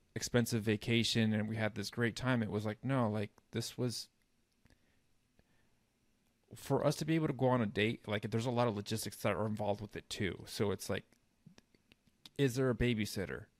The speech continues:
Yes or no? Um, is there somebody who can handle three or four kids? Yes or no? What's your schedule like? What's my schedule like? So there's all these things that kinda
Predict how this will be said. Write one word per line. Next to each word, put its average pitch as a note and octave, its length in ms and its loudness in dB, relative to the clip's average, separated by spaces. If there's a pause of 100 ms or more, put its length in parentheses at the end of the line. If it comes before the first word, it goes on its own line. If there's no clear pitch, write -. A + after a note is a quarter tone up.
(320)
Yes G2+ 420 0
or G2 100 0
no? G2 320 -2 (600)
Um, G#2+ 460 2 (200)
is B2 140 4
there C3 100 0
somebody B2+ 300 2
who A#2 100 2
can G#2+ 160 -2
handle G#2+ 600 2
three G#2 220 0
or A2 80 0
four G#2+ 220 0
kids? A2 500 0 (420)
Yes G#2+ 340 0
or G#2 80 2
no? G#2+ 380 0 (180)
What's C3+ 260 -2
your D3 120 2
schedule F#2 420 -4
like? - 220 -10
What's C3 200 0
my A#2 220 0
schedule - 360 -6
like? - 100 -10
So - 120 -4
there's D#3 140 -2
all D3 200 6
these D#3 180 2
things C3+ 140 -2
that B2 120 0
kinda A2+ 240 0